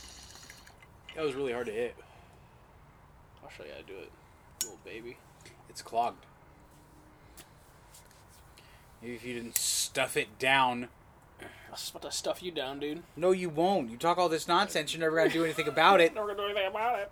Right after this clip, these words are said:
Speaker 1: Look, oh, okay. Dude, you, that's what's gonna happen. We're gonna have an Ish-sponsored boxing match.
Speaker 2: I will whoop your
Speaker 1: We're
Speaker 2: ass,
Speaker 1: gonna be
Speaker 2: dude.
Speaker 1: in the fucking
Speaker 2: Oh
Speaker 1: title
Speaker 2: my
Speaker 1: fight.
Speaker 2: God, dude, I will whoop your ass.
Speaker 1: Yeah, well, give me the date. I'm getting a trainer.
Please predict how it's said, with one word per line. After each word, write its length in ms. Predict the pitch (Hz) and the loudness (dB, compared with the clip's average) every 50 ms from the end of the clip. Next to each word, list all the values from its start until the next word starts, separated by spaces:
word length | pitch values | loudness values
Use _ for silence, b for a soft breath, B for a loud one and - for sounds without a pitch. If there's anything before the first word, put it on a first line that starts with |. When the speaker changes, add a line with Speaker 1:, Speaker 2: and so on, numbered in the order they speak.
| - - | -6 -4
Speaker 1:
Look, 160 | 123 113 104 - 110 - | -4 -4 -4 -6 -8 -8
oh, 200 | - 123 120 107 - - | -6 -6 -6 -6 -4 -2
okay. 420 | 147 147 - - - 160 131 107 - B B B B B - | 0 0 2 4 4 6 6 4 2 B B B B B -14
Dude, 140 | - 165 156 - - - - - - - - - - | -14 -12 -12 -14 -16 -20 -20 -20 -20 -20 -20 -14 -12
you, 100 | 127 131 - - | -12 -12 -12 -8
that's 200 | - 120 123 - | -6 -6 -6 -6
what's 120 | - 117 - | -6 -10 -12
gonna 140 | 127 117 107 | -10 -8 -6
happen. 220 | 113 113 104 101 | -6 -8 -6 -6
We're 120 | 110 123 | -6 -6
gonna 100 | 139 127 110 | -6 -6 -6
have 180 | 123 117 107 - b b b b b | -6 -6 -6 -8 b b b b b
an 120 | 113 113 113 | -16 -14 -8
Ish-sponsored 720 | - 123 123 - - - - - 117 117 117 - 127 110 98 - - - | -6 -6 -6 -2 -2 -2 -2 -2 -4 -6 -6 -6 -10 -10 -10 -12 -12 -6
boxing 460 | - 113 107 101 - - 117 98 98 | -4 -4 -4 -4 -6 -10 -12 -12 -12
match. 200 | 101 98 95 95 - | -14 -14 -12 -6 -2
Speaker 2:
I 40 | 202 | 0
will 220 | 190 156 135 135 | 2 2 2 2
whoop 240 | 131 135 151 156 - | 0 0 -4 -4 -2
your 120 | 156 143 - | -2 -2 0
Speaker 1:
We're 60 | - | 2
Speaker 2:
ass, 260 | - 127 139 139 135 139 | 2 2 2 0 0 -2
Speaker 1:
gonna 80 | - - | 0 0
be 80 | 185 | 4
Speaker 2:
dude. 80 | 190 180 | 4 4
Speaker 1:
in 80 | 165 156 | 4 2
the 60 | 156 | 0
fucking 160 | 143 - - | -2 2 6
Speaker 2:
Oh 260 | 147 156 151 139 131 127 | 6 8 8 8 6 6
Speaker 1:
title 200 | 131 127 123 123 | 4 2 2 2
Speaker 2:
my 60 | 120 | -2
Speaker 1:
fight. 280 | 127 - 120 117 120 123 | -2 -2 0 0 0 0
Speaker 2:
God, 140 | 123 127 127 | -2 -6 -6
dude, 120 | 143 139 | -6 -4
I 80 | 131 147 | -4 -2
will 200 | 143 131 123 123 123 131 | -2 -2 -4 -4 -8 -8
whoop 200 | 147 139 135 - - - 147 | -8 -8 -8 -10 -14 -16 -12
your 220 | 131 127 123 123 - | -10 -10 -10 -10 -10
ass. 400 | - 117 113 110 107 123 - - | -10 -10 -8 -8 -8 -8 -8 0
Speaker 1:
Yeah, 220 | 143 156 160 160 147 - - | 4 4 6 4 4 0 -2
well, 260 | 131 139 139 135 - - - - - - - - 117 | 2 2 2 2 2 -2 -14 -20 -20 -20 -18 -8 -6
give 140 | 139 156 | -2 0
me 80 | 170 170 | 0 0
the 120 | 151 156 | 0 0
date. 300 | 143 135 147 147 151 143 - | 0 4 4 4 4 4 2
I'm 140 | 123 135 131 | -2 -4 -2
getting 240 | 120 135 123 120 113 | 0 -2 -2 -2 -4
a 40 | 107 | -8
trainer. 420 | - - - 110 107 104 101 95 | -8 -8 -8 -8 -8 -10 -12 -14